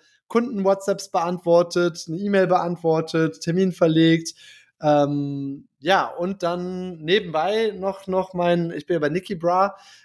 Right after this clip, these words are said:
äh, einfach die alten Live-Calls aufge-, äh, zugehört und dabei auch die ganze Zeit weiter, weiteren Input bekommen.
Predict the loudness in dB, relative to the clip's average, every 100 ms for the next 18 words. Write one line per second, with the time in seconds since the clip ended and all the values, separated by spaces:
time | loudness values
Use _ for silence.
0 | _ 0 2 2 2 0 -2 0 2 2
1 | 0 -2 -2 -2 -2 -2 -6 -4 0 2
2 | 0 0 2 2 2 -4 _ -18 -6 -4
3 | 0 2 2 2 0 2 2 2 0 -2
4 | -2 0 0 2 2 2 4 4 4 2
5 | 0 -2 -4 -4 -6 -8 -4 -2 -2